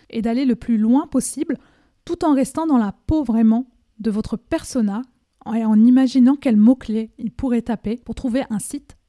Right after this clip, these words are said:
tel que le vôtre. D'ailleurs, si vous êtes au contact de vos premiers clients ou prospects,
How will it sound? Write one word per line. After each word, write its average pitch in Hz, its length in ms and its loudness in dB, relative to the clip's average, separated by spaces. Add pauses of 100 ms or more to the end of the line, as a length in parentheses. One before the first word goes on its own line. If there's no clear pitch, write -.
tel 220 240 -6
que 247 100 -4
le 220 100 -2
vôtre. 165 280 -14 (280)
D'ailleurs, 247 320 -2
si - 160 -10
vous 285 180 -2
êtes 311 140 0
au 262 80 0
contact 247 420 0
de 202 80 0
vos 190 160 -2
premiers 240 460 2
clients 220 400 -6 (360)
ou 214 60 -10 (120)
prospects, - 480 -8